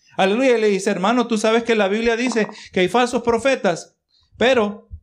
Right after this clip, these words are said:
hay personas que usted dice, sí, hermano, yo sé que hay falsos profetas. Ok, mencióname uno. Hoy en el día del internet es bien fácil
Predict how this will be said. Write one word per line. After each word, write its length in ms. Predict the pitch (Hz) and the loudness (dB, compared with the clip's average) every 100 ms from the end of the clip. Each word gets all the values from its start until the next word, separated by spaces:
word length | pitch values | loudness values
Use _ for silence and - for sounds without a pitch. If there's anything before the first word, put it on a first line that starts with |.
| - - - - - - - | -16 -14 -12 -14 -18 -20 -10
hay 140 | - 185 | -2 0
personas 520 | 247 233 269 262 208 | 0 0 2 2 2
que 260 | 202 190 180 | 0 0 0
usted 260 | 165 208 | 0 -2
dice, 240 | 190 180 175 | -2 -2 -2
sí, 180 | 262 | 2
hermano, 380 | 277 226 269 254 | 0 0 -2 -2
yo 160 | 202 208 | 0 -2
sé 160 | 233 | -2
que 80 | 233 | -2
hay 60 | 226 | 0
falsos 320 | 254 240 240 | 0 0 0
profetas. 560 | 247 262 262 170 - - 165 | 0 0 0 -2 -6 -10 -4
Ok, 180 | 175 269 226 | -2 0 0
mencióname 640 | 185 185 180 190 196 233 | 0 -2 0 0 2 2
uno. 300 | 233 359 220 | 2 0 2
Hoy 140 | 185 208 | 2 2
en 100 | 220 | 2
el 100 | 214 | 2
día 180 | 233 | 0
del 120 | 240 233 | 0 0
internet 400 | 233 233 247 254 | 0 0 2 0
es 80 | |
bien 160 | 208 220 | 0 -2
fácil 440 | 233 294 294 - | -2 -2 -4 -8